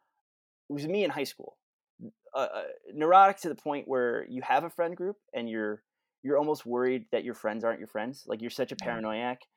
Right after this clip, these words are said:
Speaker 1: and you're so, y-, you're so unsure and so uncomfortable with your, with your own skin and your own body that, like, you think kind of, it's, it's, it goes beyond, like, everyone's out to get you.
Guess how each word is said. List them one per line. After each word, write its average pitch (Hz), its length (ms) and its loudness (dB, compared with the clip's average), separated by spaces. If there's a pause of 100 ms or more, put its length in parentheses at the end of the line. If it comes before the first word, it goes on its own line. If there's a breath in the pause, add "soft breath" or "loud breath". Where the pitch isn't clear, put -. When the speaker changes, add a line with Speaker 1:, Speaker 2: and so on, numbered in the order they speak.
(200 soft breath)
Speaker 1:
and 127 80 -6
you're 113 80 -6
so, 120 500 4
y-, 110 180 -12
you're 120 140 -6
so 120 300 2
unsure 120 360 -4
and 113 140 -6
so 117 180 0
uncomfortable 117 540 -4
with 113 120 -6
your, 107 320 -6
with - 160 -10
your 113 200 -10 (100)
own 117 140 -8
skin 110 300 -8
and 110 80 -8
your 107 120 -6
own 107 80 -8
body 110 400 -6 (340)
that, 113 180 -2
like, 113 260 -2
you 117 100 -8
think 110 340 -8 (1000)
kind 123 160 -2
of, 110 60 -6 (120)
it's, 139 260 -10
it's, 147 220 -4
it - 60 -14
goes 202 180 6
beyond, 160 300 2
like, 139 120 -2
everyone's 127 340 0
out 113 140 2
to 107 60 -14
get 95 200 -6
you. 160 200 -4